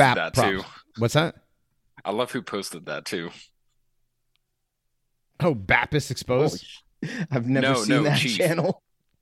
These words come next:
Speaker 1: Oh, Chief posted? Or Ba-, no, I've never heard of Baptists Exposed. But, uh, there, there's so many exposed channels on Telegram.
Speaker 3: Exposed,
Speaker 2: Yeah.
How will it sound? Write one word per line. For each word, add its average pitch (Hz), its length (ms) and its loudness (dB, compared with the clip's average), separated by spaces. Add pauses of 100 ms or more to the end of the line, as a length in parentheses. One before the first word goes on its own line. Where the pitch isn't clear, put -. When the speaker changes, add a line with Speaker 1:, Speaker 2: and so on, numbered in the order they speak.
(120)
Speaker 1:
Oh, 143 100 2
Chief 143 300 0
posted? 190 420 2
Or 117 100 0
Ba-, 101 180 -4
no, 117 100 -2
I've 120 120 -2
never 156 220 2
heard 143 120 4
of 110 100 0
Baptists 98 560 -2
Exposed. 92 320 -8 (260)
But, 120 120 2
uh, 101 260 2
there, 117 220 0
there's 233 180 0
so - 100 4
many 214 160 6
exposed - 640 0
channels 90 360 2
on 85 100 -4
Telegram. 87 460 -8 (680)
Speaker 3:
Exposed, 107 400 -2
Speaker 2:
Yeah. 82 180 0